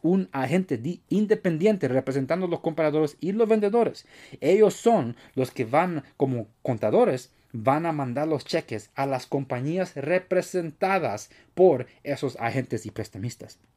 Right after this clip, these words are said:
Eso es al final. Por eso, si alguien viene a ti y te dice que, "Hey, necesito dinero para que yo te pueda comprar la casa", lo que sea, o conseguir la, la casa, ese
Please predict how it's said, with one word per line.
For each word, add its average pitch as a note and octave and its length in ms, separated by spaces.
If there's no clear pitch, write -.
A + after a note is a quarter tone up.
Eso A#2+ 260
es A#2+ 80
al A#2+ 100
final. G#2+ 420
Por A2 140
eso, G#2 100
si A2 120
alguien D#3+ 320
viene F3 140
a D#3+ 120
ti E3 120
y D3 60
te C#3 160
dice B2+ 260
que, A2+ 220
"Hey, C3 100
necesito C3 240
dinero A#2+ 380
para G#2+ 240
que G2+ 200
yo A#2+ 120
te A2 60
pueda A#2+ 180
comprar A#2 360
la G2+ 120
casa", C#3+ 300
lo G#2+ 140
que - 80
sea, C#3 340
o G#2 80
conseguir B2 360
la, B2+ 140
la A2 120
casa, D3+ 340
ese C3+ 440